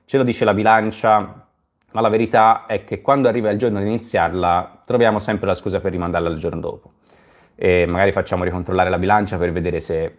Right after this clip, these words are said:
chissà, magari è guasta la bilancia, oppure accusiamo la fidanzata di non amarci abbastanza, o il medico di essere pagato dalla lobby dei nutrizionisti.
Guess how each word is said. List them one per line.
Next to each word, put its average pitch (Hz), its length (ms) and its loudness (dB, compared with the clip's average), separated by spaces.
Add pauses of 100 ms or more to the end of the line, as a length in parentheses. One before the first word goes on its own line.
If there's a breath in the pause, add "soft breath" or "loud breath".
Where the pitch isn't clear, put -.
chissà, - 540 -6
magari 85 300 0
è 82 80 0
guasta 82 300 -4
la 78 80 -4
bilancia, 95 600 0
oppure 92 360 -2
accusiamo 98 380 0
la 92 80 2
fidanzata 92 440 -4
di 90 80 -4
non 90 100 -6
amarci 87 320 -6
abbastanza, 113 880 0 (480 loud breath)
o 127 220 4
il 120 160 2
medico 113 520 0
di 98 140 0
essere 95 540 0
pagato 95 440 0
dalla 92 200 -2
lobby 92 500 -4
dei 92 120 -4
nutrizionisti. 85 1000 -10